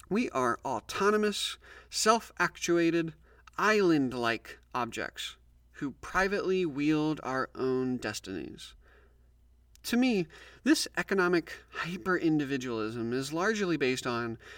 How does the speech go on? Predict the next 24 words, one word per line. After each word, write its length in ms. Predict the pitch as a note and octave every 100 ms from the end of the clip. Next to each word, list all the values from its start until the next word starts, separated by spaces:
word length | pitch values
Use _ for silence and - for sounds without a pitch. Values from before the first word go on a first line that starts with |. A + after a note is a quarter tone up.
| - - -
bad 240 | D3+ F3+ F3
anthropology, 800 | E3 E3 E3 C#3+ B2 B2 B2 A#2+
bad 340 | C#3+ D#3 D#3
sociology, 840 | D3 C#3+ C#3+ B2 A#2 A#2 B2+ A#2+
and 160 | C3+ C3
bad 380 | D3 D#3 C#3+ C#3+
theology. 920 | - C#3+ C#3+ C#3+ C3 G2+ - - F3 - - - - - - F#3+
Not 120 | A#3
only 220 | B3+ G#3+
is 140 | D#3
it 100 | C3
false, 540 | - G2+ C#3+ A2 - - _ _ _ -
it's 160 | D3+ -
problematic. 920 | - - F3 F#3 D3 B2 C3 - - - _ - _ _ _ _ - -
And 120 | G3+
while 240 | G#3+ G#3+
Keynesian-leaning 1040 | - - B3 A#3 B3 G#3 F3+ F#3+ F#3+ F3+ F3 -
structuralist 800 | - G#3 - D3 B2+ C3 - -
capitalists, 680 | A#2 A2 G#2 C#3 - - - - _ _ _ _ - -
and 120 | D#3
Keynesianism 600 | F#3 F3+ E3 D#3 C#3 C#3+
is 120 | C3
just 200 | D3 -
a 140 | B2